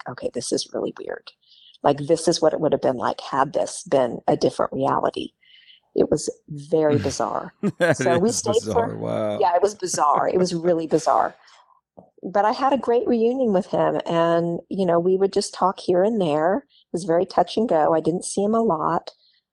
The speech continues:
Speaker 1: He would come over. His family was in Sacramento, huge Sicilian family. So I became very close to his family and still am very close to his family in Sacramento, mainly his sister and some cousins.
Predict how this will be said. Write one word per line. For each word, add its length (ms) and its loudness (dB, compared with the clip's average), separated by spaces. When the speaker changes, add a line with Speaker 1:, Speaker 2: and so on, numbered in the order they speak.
Speaker 1:
He 120 0
would 100 2
come 180 -2
over. 380 2
His 240 -2
family 260 2
was 140 -2
in 80 -4
Sacramento, 680 0
huge 560 0
Sicilian 560 0
family. 480 -4
So 140 -2
I 80 6
became 460 2
very 280 4
close 320 0
to 80 -6
his 200 -4
family 520 -2
and 180 2
still 260 2
am 140 2
very 180 2
close 280 -4
to 80 -10
his 120 -10
family 280 -6
in 80 -8
Sacramento, 520 -4
mainly 360 2
his 240 -2
sister 460 -2
and 180 2
some 180 2
cousins. 680 -4